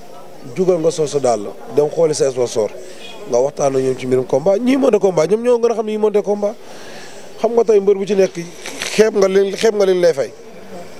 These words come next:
Mais promoteur bi tam ñaanu Yàlla jël xaalisam jox la ko ngay daanu. Baa ngay tëgg làmb joo xamante ni buñ ne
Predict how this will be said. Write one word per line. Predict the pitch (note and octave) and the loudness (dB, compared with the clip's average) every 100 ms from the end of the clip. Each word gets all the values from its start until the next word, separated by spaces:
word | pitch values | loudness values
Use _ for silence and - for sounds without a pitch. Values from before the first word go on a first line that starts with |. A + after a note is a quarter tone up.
| - - - | -16 -6 0
Mais | C3 | 2
promoteur | F3 G3 F#3+ G3 | 4 4 4 2
bi | |
tam | F#3 E3+ | 2 2
ñaanu | F#3 F#3+ | 2 4
Yàlla | G3 F3 | 2 2
jël | F3 F3+ | 2 2
xaalisam | F3 E3+ E3 | 2 2 2
jox | E3+ F3 | 0 0
la | |
ko | F3 | 0
ngay | F3+ F3 | 2 4
daanu. | F3 A#3+ - - - - - - A#4 - F#3+ | 2 -2 -14 -18 -18 -16 -14 -10 -10 -10 -2
Baa | E3 F#3+ | 2 4
ngay | F#3+ | 4
tëgg | G3 F3+ | 2 2
làmb | F3+ F3+ E3+ | 0 0 0
joo | F3 | 0
xamante | E3 D#3+ D3 | 0 -4 -6
ni | D3+ - - - - - - - - - - - - G3+ A3 A3+ A#3 G#3 G3 C#5+ - C4 G3 | -6 -12 -16 -16 -16 -16 -16 -16 -16 -16 -16 -16 -16 -14 -14 -12 -12 -12 -14 -14 -14 -8 -2
buñ | |
ne | A3+ | 2